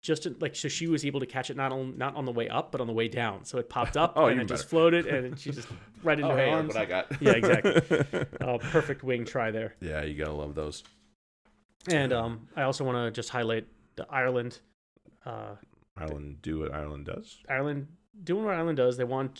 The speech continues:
Speaker 1: uh, twenty-two to five against Scotland.
Speaker 2: Choked them out.
Speaker 1: Um, choked them out, but also they, again, they, they showed that, that they did show more creativity,
Speaker 2: Oh,
Speaker 1: just
Speaker 2: really?
Speaker 1: like I said
Speaker 2: Good.
Speaker 1: last week. Um, they have
Speaker 2: Just a really talented side that they went against last week. <laughs>
Speaker 1: they still have an issue with,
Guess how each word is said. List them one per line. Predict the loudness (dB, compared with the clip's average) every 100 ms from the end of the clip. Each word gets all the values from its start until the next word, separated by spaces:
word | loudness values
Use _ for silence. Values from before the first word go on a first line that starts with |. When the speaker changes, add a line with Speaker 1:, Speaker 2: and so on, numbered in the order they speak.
| -4
Speaker 1:
uh, | -2 -2
twenty-two | -4 -4 -2 -2
to |
five | 0 2 2 0 -6 _ _ -8
against | -6 -6
Scotland. | -6 -4 -4 -6 -8 -16 -16
Speaker 2:
Choked | -12 -12
them | -10
out. | -8 -10 _ _ -4
Speaker 1:
Um, | -2 -2 -4 -10 _ 0
choked | 2 2
them | -2
out, | 0
but | -2
also | -2 0 0
they, | 0 -2
again, | -2 0 2
they, | 2 -2
they | -4
showed | -4 -2 0 -2 0
that, | -2 -2 -4
that | -8 -4
they | -4 -4
did | -2 -2 0
show | -2 0
more | -2
creativity, | -4 -4 -2 -4 -4 0
Speaker 2:
Oh, | 2
Speaker 1:
just | 4
Speaker 2:
really? | 2
Speaker 1:
like | -2
I | -4
said | -2
Speaker 2:
Good. | 0
Speaker 1:
last | 0 -2
week. | -6 -6 -20 -20 -20 -20 -12
Um, | -10 -10 -12 _ _ _ -8
they | -6
have | -4 0 2 2 -2
Speaker 2:
Just | -10
a | -8
really | -6 -6
talented | -8 -10 -10 -8
side | -8 -8
that | -10
they | -10
went | -10
against | -10 -12
last | -10 -8 -6
week. | -6 -6 -6
<laughs> | -2
Speaker 1:
they | -2
still | 0 -2 -4
have | -2 -4
an | -4
issue | -6 -4 -4
with, | -2 0 -2 -4 -20